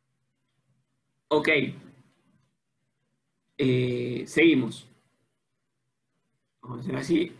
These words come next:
Vamos a hacer así. Y volvemos acá. Ya, bien. Entonces, eh, como decíamos, los dos puntos que ya les había spoileado, pero bueno,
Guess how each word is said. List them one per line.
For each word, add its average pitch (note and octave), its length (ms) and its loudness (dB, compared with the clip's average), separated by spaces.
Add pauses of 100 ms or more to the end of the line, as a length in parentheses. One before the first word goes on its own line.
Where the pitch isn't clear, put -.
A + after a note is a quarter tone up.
(1120)
Vamos B2+ 200 -10
a B2 40 -8
hacer - 20 -8
así. - 340 -2 (360)
Y - 80 -8
volvemos B2+ 320 -4
acá. - 200 -12 (2750)
Ya, C3+ 180 0
bien. - 480 0 (920)
Entonces, D3 640 4 (1160)
eh, C#3 120 4
como C#3+ 240 6
decíamos, A3+ 500 8
los E3+ 100 8
dos D3 160 8
puntos E3 240 6
que B2+ 60 2
ya C#3+ 100 4
les C#3 140 4
había C#3 420 4
spoileado, F3 500 4
pero G#2+ 180 -2
bueno, C3 300 -2